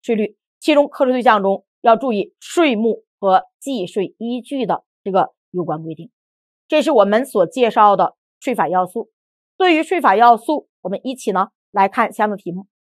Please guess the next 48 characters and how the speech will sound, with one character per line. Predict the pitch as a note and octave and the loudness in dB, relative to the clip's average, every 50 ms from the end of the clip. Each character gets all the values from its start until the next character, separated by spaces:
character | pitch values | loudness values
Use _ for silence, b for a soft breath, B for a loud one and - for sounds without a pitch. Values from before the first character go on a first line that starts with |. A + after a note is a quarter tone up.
| _ _ _ - | _ _ _ -6
第 | - | 0
一 | E4+ | 2
道 | F4 D#4+ D#4 | 4 4 4
题， | - - C4+ B3 C4 C4+ - _ _ _ _ _ _ _ | 2 0 0 0 0 0 -2 _ _ _ _ _ _ _
二 | - - D#4+ D4 | 2 4 6 6
零 | C4+ C4 A3+ | 4 2 0
一 | D4 | -4
七 | C4 - - D#4+ | -10 -8 -6 -4
年 | D4+ C4+ A3+ | 0 0 0
的 | A3+ - - | 0 0 -2
一 | A#3 | 0
道 | A3+ B3+ A3+ - - | 2 2 2 2 2
单 | - A#3 | 0 -2
选 | A#3+ A#3+ A3 F3 | 0 0 -4 -6
题： | D#3+ - E3 E3 F3 - _ _ _ _ _ _ _ _ _ _ _ _ | -6 -8 -10 -10 -10 -12 _ _ _ _ _ _ _ _ _ _ _ _
下 | - - F#4+ F4+ | -2 2 4 4
列 | D#4+ C#4+ | 4 4
税 | C#4 - E4+ | 2 2 2
法 | C4+ G#3+ G#3 | 2 2 2
构 | D4 C#4 | 2 0
成 | A3+ A#3 | 0 2
要 | C4 B3+ A#3 G#3+ | 2 2 2 2
素 | A#3 A3+ | 0 -2
中 | G3 G#3 G#3+ A3+ A3 _ _ _ _ _ - | -2 -2 -2 -4 -8 _ _ _ _ _ -4
规 | - E4+ E4+ E4+ | 0 2 2 2
定 | C#4 E4+ C#4+ B3+ | 2 0 -2 -4
具 | B3+ - F#4 D4 | -4 -4 -4 -2
体 | C4 G#3+ | 0 0
征 | G3+ G#3+ G#3+ | 2 0 0
税 | G#3 A3 | 0 0
范 | G3+ - G#3+ G3+ | 2 2 2 2
围 | F#3+ F#3+ G3 - _ _ _ _ _ _ | 2 -2 -2 -4 _ _ _ _ _ _
体 | _ - - A#3 G#3+ G3 | _ -10 -8 -6 -6 -6
现 | F3+ - D#4+ C#4+ A#3 - _ _ | -4 0 2 2 2 2 _ _
征 | - C#4 C4 C4+ | -6 -4 -4 -4
税 | B3+ C#4+ A3 | -4 -6 -6
广 | G#3 - - - C#3 D#3+ | -2 0 0 0 0 -4
度 | E3+ B3+ | -8 -4
的 | A#3 G3+ - | -4 -4 -4
是， | - F#3+ - _ _ _ _ _ _ _ | -4 -12 -14 _ _ _ _ _ _ _
那 | - C4 | 0 2
么 | C#4 C#4 B3 - - _ _ _ _ _ _ _ _ | 4 4 4 2 0 _ _ _ _ _ _ _ _
你 | - C4 C#4 C4+ C4 | -4 -2 0 2 0
纳 | B3 C4+ F4+ F4+ F4 D4+ | 2 2 2 4 4 4
入 | C4 A3 | 4 2
税 | G#3 - A#3+ A3 | 2 0 -2 -2
目 | G#3+ A3 G#3+ G3+ | -2 0 0 2
的 | F#3+ F3+ - | 2 0 0